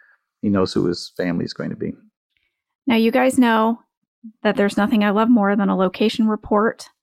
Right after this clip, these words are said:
Speaker 2: but I'm gonna let Amanda S. from Rancho Santa Margarita, California, take this one. Amanda said,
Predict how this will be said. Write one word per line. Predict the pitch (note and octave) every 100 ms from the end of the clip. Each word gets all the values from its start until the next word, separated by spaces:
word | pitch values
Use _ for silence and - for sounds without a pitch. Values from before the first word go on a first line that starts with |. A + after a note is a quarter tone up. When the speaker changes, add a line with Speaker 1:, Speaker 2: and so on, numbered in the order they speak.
| _ _ _ -
Speaker 2:
but | G#3+ -
I'm | A3+ C4
gonna | C4 A#3+
let | G#3+ G#3
Amanda | G3+ G3 G#3 A#3 -
S. | G#3+ A3+ -
from | G#3 G3
Rancho | G3 G#3+ - A3 A3 -
Santa | - G#3 G3+ G3+
Margarita, | G3+ G3 G3 G3 G3
California, | - F#3+ F#3 G#3 G#3 G#3 G3+
take | G3+ F#3
this | F#3+ -
one. | A#3 A3+ C4 C#4+ _ _ _ _ -
Amanda | G3+ G#3+ G#3+ A3
said, | - G3+ F#3